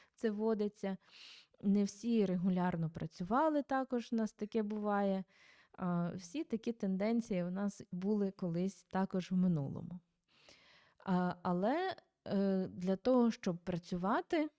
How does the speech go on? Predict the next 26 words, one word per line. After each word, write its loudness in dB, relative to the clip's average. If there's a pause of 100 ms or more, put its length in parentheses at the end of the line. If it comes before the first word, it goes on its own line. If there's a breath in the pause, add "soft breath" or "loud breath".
(600 loud breath)
їм 2
було -2
потрібно -4
мати -2
якісь -6
напрямні. -2 (720 loud breath)
А, -6
головна 0
управа, -2 (600 soft breath)
е, 2
видала, 2 (280)
е, 0 (540)
один 4
лист, 0
потім -4
іще 0
один 2
лист, 0
де -2
були -2 (300 soft breath)
якісь -8
мінімальні 6
засади, -2
як -2
потрібно -4
працювати. -10